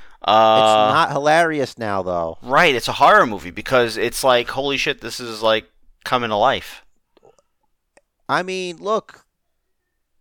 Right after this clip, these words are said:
Speaker 2: you know?
Speaker 1: Like,
Speaker 2: Every
Speaker 1: for, for anyone that's never seen it, spoiler alert, but,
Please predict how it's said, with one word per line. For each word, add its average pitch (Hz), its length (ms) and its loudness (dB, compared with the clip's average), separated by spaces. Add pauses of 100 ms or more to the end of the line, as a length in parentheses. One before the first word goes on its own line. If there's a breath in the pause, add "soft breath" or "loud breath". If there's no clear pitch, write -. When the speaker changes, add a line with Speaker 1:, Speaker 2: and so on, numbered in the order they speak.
(880)
Speaker 2:
you 139 120 -8
know? 160 380 -6 (720)
Speaker 1:
Like, 131 180 4
Speaker 2:
Every - 200 -12
Speaker 1:
for, - 160 -20
for 165 80 2
anyone 196 280 4
that's 180 160 2
never 165 160 0
seen 165 240 -6
it, 139 60 -6
spoiler 147 440 2
alert, 117 360 2 (120)
but, - 260 2